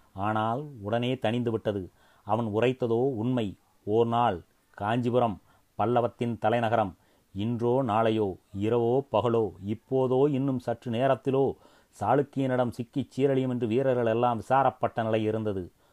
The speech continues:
தோல்வி, துயரம், வெட்கம், வேதனை, அதனைத்தான் பிடிபட்ட சாளுக்கியன் கவனப்படுத்தினான். பிழையல்ல, உண்மை. ஆம், அந்த நாள் அவர்கள் கவனத்துக்கு கொண்டு வரப்பட்டதும்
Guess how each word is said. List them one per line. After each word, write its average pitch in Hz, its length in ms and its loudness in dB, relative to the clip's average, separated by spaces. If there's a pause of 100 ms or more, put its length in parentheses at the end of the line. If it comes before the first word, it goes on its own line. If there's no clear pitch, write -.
(220)
தோல்வி, 120 600 0 (260)
துயரம், 120 560 2 (220)
வெட்கம், 110 580 -2 (160)
வேதனை, 120 520 0 (300)
அதனைத்தான் 123 800 -2
பிடிபட்ட 127 480 -2 (120)
சாளுக்கியன் 117 560 0
கவனப்படுத்தினான். 107 920 -2 (400)
பிழையல்ல, 110 600 2 (200)
உண்மை. 104 440 -4 (520)
ஆம், 101 400 0 (200)
அந்த 110 260 -2
நாள் 110 340 0 (300)
அவர்கள் 117 340 0
கவனத்துக்கு 123 720 0
கொண்டு 127 340 2
வரப்பட்டதும் 120 580 -2